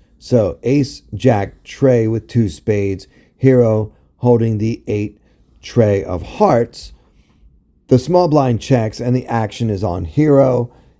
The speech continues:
You do want to have a leading range on this board. You don't want to always check to the raiser.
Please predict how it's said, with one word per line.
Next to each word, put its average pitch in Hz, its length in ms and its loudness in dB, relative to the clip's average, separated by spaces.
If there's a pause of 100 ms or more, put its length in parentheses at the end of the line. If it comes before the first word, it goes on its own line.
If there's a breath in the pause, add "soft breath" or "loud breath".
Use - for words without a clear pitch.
You 151 160 -2
do 220 200 0
want 170 260 4
to 123 120 2
have 117 460 0
a 110 100 -2
leading 135 380 0
range 117 580 0
on 107 180 -4
this 113 160 -4
board. 113 520 0
You 113 80 -2
don't 120 280 0
want 110 260 -4
to 117 160 -2
always 101 600 -2 (360)
check 113 320 -2
to 113 120 -4
the 104 100 -2
raiser. 101 720 -2